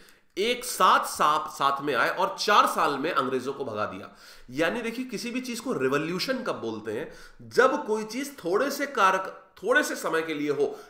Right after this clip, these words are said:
लेकिन उसका इम्पैक्ट बहुत लंबे समय के लिए हो, इसीलिए उसको बोलते हैं रिवॉल्यूशन।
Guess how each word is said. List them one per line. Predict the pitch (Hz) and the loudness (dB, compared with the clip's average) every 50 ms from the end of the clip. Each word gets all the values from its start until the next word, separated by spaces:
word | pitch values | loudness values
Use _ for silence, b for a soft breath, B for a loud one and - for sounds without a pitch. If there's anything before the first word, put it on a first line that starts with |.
| B 139 | B -6
लेकिन | 165 190 208 220 214 247 254 | -2 4 4 4 4 2 -4
उसका | 247 233 - - 233 | -4 -4 -4 -2 -2
इम्पैक्ट | 226 170 147 139 139 - 175 190 196 196 - - | 0 0 -2 -4 -2 0 2 2 2 0 -4 -6
बहुत | 127 113 123 147 175 185 180 135 | -8 -6 -2 0 0 0 0 -2
लंबे | 131 120 120 123 131 | -4 -6 -4 -4 -6
समय | 127 - 120 107 113 113 | -6 -6 -8 -8 -8 -10
के | 113 117 | -8 -8
लिए | 113 113 113 | -6 -6 -4
हो, | 117 139 139 - B B B B B - | -2 -2 -4 -4 B B B B B -10
इसीलिए | 156 156 - 220 208 202 202 | -10 -8 -6 -8 -6 -2 -2
उसको | 180 - - - 160 | -2 -2 -2 -8 -6
बोलते | 127 117 117 113 139 151 | -4 -4 -6 -6 -6 -8
हैं | 151 | -6
रिवॉल्यूशन। | 123 113 113 110 110 113 117 120 123 - 135 113 | -6 -6 -4 -4 -4 -4 -6 -6 -6 -6 -8 -8